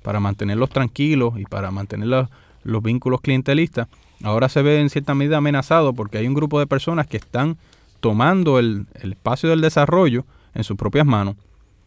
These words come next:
Hay unos grupos autogestionados que en cierta medida están haciendo lo que tradicionalmente se pensaba que era el rol del Estado, que era construir escuelas, carreteras,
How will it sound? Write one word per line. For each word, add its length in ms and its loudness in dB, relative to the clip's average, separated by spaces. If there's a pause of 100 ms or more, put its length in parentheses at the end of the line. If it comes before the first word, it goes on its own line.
(200)
Hay 240 -2
unos 300 2
grupos 720 2
autogestionados 960 0
que 100 -4
en 60 -2
cierta 280 -4
medida 440 0 (400)
están 500 0 (320)
haciendo 720 0
lo 180 0
que 140 -4
tradicionalmente 1300 0 (580)
se 180 -2
pensaba 480 2
que 100 -4
era 120 2
el 40 2
rol 220 2
del 160 0
Estado, 300 -2
que 80 -4
era 100 0
construir 380 -2
escuelas, 400 2 (640)
carreteras, 560 -2